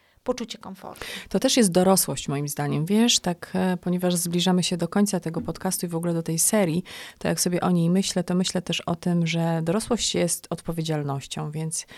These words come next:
Speaker 2: człowiek dorosły po prostu bierze odpowiedzialność za siebie i za swoje decyzje.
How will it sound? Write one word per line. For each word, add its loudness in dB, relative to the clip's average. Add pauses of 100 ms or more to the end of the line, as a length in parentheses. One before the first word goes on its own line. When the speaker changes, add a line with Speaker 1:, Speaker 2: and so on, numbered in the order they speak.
(180)
Speaker 2:
człowiek 2
dorosły 2
po -10
prostu -6 (200)
bierze 0
odpowiedzialność -4
za -4
siebie -2
i -2
za -4
swoje -2
decyzje. -10